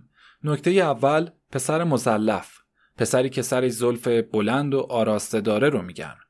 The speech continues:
یا به اصطلاح دوران، ویژگی مردی که مورد سوء استفاده جنسی مردای دیگه قرار می‌گرفت رو می‌گفتن. و نکته جالب و جذاب دوم، در مورد عمارت کلاهفرنگی اشرت آباد هم کم و بیش می‌دونید،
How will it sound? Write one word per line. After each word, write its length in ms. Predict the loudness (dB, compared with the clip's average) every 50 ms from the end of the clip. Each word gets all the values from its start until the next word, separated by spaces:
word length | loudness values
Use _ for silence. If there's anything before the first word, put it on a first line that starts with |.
| _ _ -20 -20 -20 -10 _
یا 120 | -4 0
به 100 | 2 2
اصطلاح 540 | 0 0 0 -2 -2 0 0 0 0 0 -2
دوران، 600 | 0 0 2 2 4 4 2 2 0 -2 -6 -8 -12 _ -20 -20 _ _
ویژگی 560 | -4 -4 -4 0 0 0 0 0 0 0 0 0
مردی 340 | 2 2 2 0 0 -2
که 120 | -4 -4 -2
مورد 240 | 0 0 2 0 0
سوء 260 | -2 -2 -2 -2 -2
استفاده 640 | -2 -2 -4 -4 -2 -2 -2 -2 -2 -2 -2 -4
جنسی 500 | -2 -2 -2 -2 -2 -4 -4 -4 -2 -2
مردای 520 | 0 0 -2 -2 -4 -4 -2 -2 -2 -2 -2
دیگه 240 | -2 -2 -2 -2
قرار 300 | 0 0 0 0 0 -2
می‌گرفت 500 | -2 -2 -2 -2 -2 -2 -2 -4 -6 -4
رو 360 | -2 0 0 0 -2 -6 -10 -10
می‌گفتن. 460 | -6 -6 -6 -6 -8 -10 -12 -16 -18 -20 -20 _ _ _ _ _ _ -20 -20 -20 -20 _ -4
و 100 | -2 0
نکته 480 | 0 -2 -2 -2 -2 0 2 2 0
جالب 420 | 0 2 2 4 4 4 2 2 0
و 60 | -2
جذاب 540 | -2 -2 -2 -2 -2 0 0 0 0 2 0
دوم، 500 | 0 0 -2 -2 -2 -2 -4 -4 -4 -8 -16 _ _ _ _ -20 -20 -20 -20 -20 _ _ _
در 180 | 0 0 0 2
مورد 260 | 2 0 2 2 2
عمارت 460 | 0 0 0 0 0 0 0 0 -4
کلاهفرنگی 840 | -2 0 0 0 0 0 0 -2 -2 0 0 -2 -2 -2 -2 0
اشرت 420 | 0 0 -2 0 2 0 2 2 0
آباد 280 | 0 2 2 2 2
هم 180 | 0 -2 -2 -4
کم 320 | -4 -6 -4 -2 0 0
و 60 | 0 -2
بیش 340 | -2 -4 -6 -6 -6 -4
می‌دونید، 500 | -4 -4 -4 -4 -8 -12 -14 -16 -18 -20